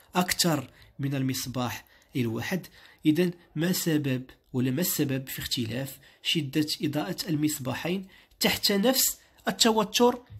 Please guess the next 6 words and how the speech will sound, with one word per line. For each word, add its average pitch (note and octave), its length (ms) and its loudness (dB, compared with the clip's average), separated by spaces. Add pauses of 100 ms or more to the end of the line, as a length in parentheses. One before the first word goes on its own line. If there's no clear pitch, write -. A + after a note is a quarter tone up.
(120)
اللي F#3 140 4
هو F3+ 420 2 (480)
اثناش B3 260 4
فولت؟ E3 480 -2 (300)
نفس D3+ 160 -4
التوتر E3+ 580 -2